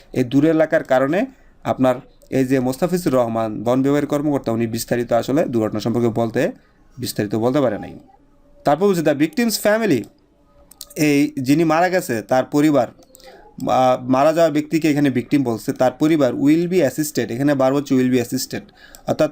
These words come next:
মৃত ব্যক্তির পরিবারকে সাহায্য সহায়তা দেওয়া হবে। অ্যাসিস্ট অর্থ হেল্প।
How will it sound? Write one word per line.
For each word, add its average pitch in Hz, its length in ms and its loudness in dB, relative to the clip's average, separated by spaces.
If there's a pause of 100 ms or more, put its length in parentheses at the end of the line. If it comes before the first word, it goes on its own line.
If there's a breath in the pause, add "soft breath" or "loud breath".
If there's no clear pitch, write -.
মৃত 147 420 0
ব্যক্তির 165 480 0
পরিবারকে 160 560 2
সাহায্য 147 540 -2
সহায়তা 127 480 0
দেওয়া 127 220 2
হবে। 117 200 -4
অ্যাসিস্ট - 380 -2
অর্থ 147 160 -4
হেল্প। 123 320 0